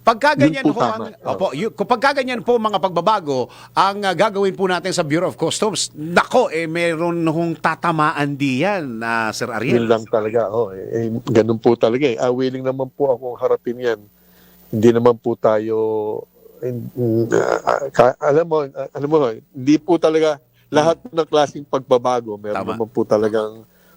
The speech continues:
Speaker 2: masasaktan or di
Speaker 1: Hmm.
Speaker 2: matutuwa. Ah, sana na lang po yung mga, ah, sapat ang ating pagmamahal po sa bansa, eh, tulungan nyo na lang po ako. Ganun po talaga eh.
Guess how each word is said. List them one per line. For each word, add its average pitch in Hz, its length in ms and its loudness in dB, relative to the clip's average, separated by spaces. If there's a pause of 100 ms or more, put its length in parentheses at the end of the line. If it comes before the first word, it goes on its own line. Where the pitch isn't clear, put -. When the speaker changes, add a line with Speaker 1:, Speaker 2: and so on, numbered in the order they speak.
(120)
Speaker 2:
masasaktan 120 640 2
or 110 160 -6
di 113 160 -2
Speaker 1:
Hmm. 110 80 -2
Speaker 2:
matutuwa. 113 560 -2 (560)
Ah, 110 560 2
sana 127 240 4
na 156 80 4
lang 165 240 2
po 127 320 -2
yung 120 240 -8
mga, 117 400 -2 (1120)
ah, 123 80 6
sapat 127 400 4
ang 131 160 -2
ating 127 320 0
pagmamahal 127 480 2
po 131 160 -8
sa - 80 -4
bansa, 127 480 -4
eh, 117 80 -4
tulungan 135 400 -2
nyo 110 160 -6
na 107 160 0
lang 101 80 -8
po 131 160 2
ako. 107 240 -4
Ganun 127 160 -2
po 143 160 2
talaga 139 320 0
eh. 98 80 -12